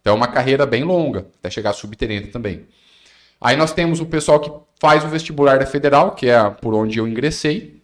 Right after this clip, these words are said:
né, o curso de formação de oficiais, passa três anos lá como cadete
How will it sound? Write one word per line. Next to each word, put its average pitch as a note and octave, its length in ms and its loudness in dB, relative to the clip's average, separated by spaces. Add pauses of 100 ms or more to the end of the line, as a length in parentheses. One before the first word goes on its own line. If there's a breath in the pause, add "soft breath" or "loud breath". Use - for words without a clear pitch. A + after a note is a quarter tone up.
(100)
né, G#2 140 -8
o G#2+ 60 -6
curso G#2+ 260 -6
de G#2+ 80 -4
formação G#2+ 460 -4
de G#2+ 60 -4
oficiais, B2 460 -2 (880)
passa B2+ 280 0
três E3 400 0
anos D#3+ 260 2
lá C#3+ 140 2
como A#2+ 320 -4
cadete C#3 760 -2